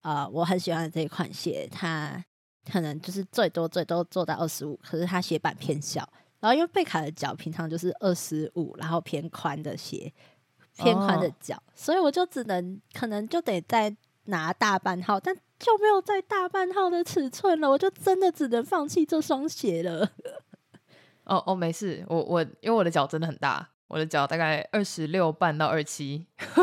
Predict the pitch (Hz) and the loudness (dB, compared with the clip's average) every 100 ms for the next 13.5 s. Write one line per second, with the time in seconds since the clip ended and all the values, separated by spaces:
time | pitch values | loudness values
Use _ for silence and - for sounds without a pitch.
0 | 330 349 - - - _ 233 208 - - | 8 6 4 -16 -20 _ 2 2 2 2
1 | 226 190 208 190 - 226 196 190 180 170 | 4 4 4 2 2 2 4 4 4 4
2 | 160 - 135 - - 202 180 147 135 - | 2 -2 -12 -10 -4 -2 -2 -4 -6 -6
3 | 170 170 - 151 156 - _ _ _ _ | -6 -4 0 0 -2 -10 _ _ _ _
4 | _ _ 180 180 165 185 233 - 160 180 | _ _ -4 -2 -2 -2 -2 -2 -2 -2
5 | 233 220 202 165 160 123 190 185 160 139 | -2 0 2 2 2 0 -2 0 0 0
6 | 170 160 - _ _ _ - 180 185 143 | -2 -4 -6 _ _ _ -2 0 2 2
7 | 139 196 185 165 165 170 170 175 160 147 | 2 2 2 2 2 2 2 0 -2 -6
8 | 147 117 135 139 156 - 127 - 143 143 | -6 -6 -6 -6 -6 -6 -6 -6 -6 -4
9 | 180 - 190 165 160 147 160 - 208 240 | -4 -2 -2 -2 -4 -8 -10 -2 2 2
10 | 226 139 208 185 185 180 185 151 - 120 | 2 -2 -4 -4 0 0 0 -4 -6 -4
11 | 160 175 - 151 196 180 165 170 156 160 | -2 -2 0 2 2 2 0 0 -2 -2
12 | 160 156 104 143 185 170 156 - 117 143 | -2 -4 -4 -6 -4 -2 -4 -6 -10 -6
13 | 139 131 - - | -6 -8 -10 -12